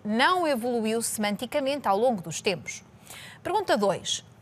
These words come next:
Na sua origem, a palavra alcoviteira relacionava-se com atividades imorais e consideradas ilegais, com atividades exclusivamente femininas,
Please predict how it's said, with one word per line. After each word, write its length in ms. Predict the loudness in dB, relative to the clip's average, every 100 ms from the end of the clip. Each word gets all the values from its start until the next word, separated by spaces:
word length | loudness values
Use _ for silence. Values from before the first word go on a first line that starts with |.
| -12
Na 120 | -4 -2
sua 220 | 0 0
origem, 540 | 0 2 2 0 -2 -2
a 100 | 0
palavra 460 | 4 6 6 6
alcoviteira 840 | 2 0 -6 -2 4 6 6 4 2
relacionava-se 960 | 0 0 2 2 4 4 4 -2 -4 -2
com 120 | -2
atividades 640 | 0 2 6 6 6 2
imorais 760 | 2 2 4 6 4 2 -8 -8 -8
e 80 |
consideradas 800 | -2 -2 0 2 4 4 2 0
ilegais, 680 | 2 4 6 6 6 0 -8 -12 -18 -16 -18 0
com 120 | 2
atividades 580 | 4 2 6 6 6 2
exclusivamente 840 | 0 0 2 2 4 2 2 0
femininas, 720 | -2 0 2 2 0 -2 -6